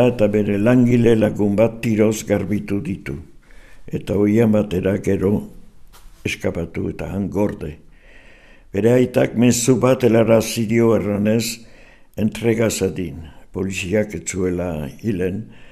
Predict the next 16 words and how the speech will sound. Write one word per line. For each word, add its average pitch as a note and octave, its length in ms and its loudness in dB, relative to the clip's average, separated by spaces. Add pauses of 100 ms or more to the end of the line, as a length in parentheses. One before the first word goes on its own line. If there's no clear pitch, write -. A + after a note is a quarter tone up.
(300)
eta F#2+ 260 -2
berak B2 460 4
eta G#2+ 240 2
etxekoek A2 640 0
maite A#2 340 2
zutela G#2+ 540 0
eta A#2 240 2
gainera G#2 560 2
bere G#2 320 2
haur A2+ 300 0 (500)
txipia G2+ 440 -2 (520)
eta F#2 200 -2
laguna G#2+ 540 0 (100)
haren A2 440 -2 (320)
beharretan G#2+ 800 2
zirela. E2 580 -8